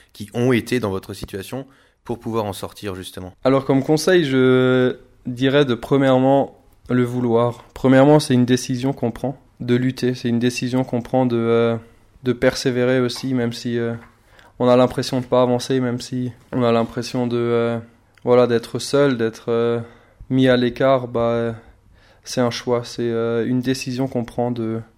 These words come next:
Speaker 2: de vouloir lutter contre, contre cette addiction. Ensuite, je dirais aussi que le partage,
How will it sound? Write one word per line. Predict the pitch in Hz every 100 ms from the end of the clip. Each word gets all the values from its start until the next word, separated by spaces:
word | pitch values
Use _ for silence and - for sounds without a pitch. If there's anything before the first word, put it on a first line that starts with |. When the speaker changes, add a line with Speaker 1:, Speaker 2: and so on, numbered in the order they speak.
| _ _ -
Speaker 2:
de | 123
vouloir | 120 135 135 135 135 - - _ _ _ _ _ _
lutter | 131 127 127 131
contre, | 123 120 - -
contre | - 131
cette | 131 123
addiction. | 120 120 - 117 113 _ _ _ _ _ -
Ensuite, | - 131 170 147
je |
dirais | 127 127 127
aussi | 127 135
que | - 131 131 127 -
le | 127
partage, | 120 127 - 131 127 117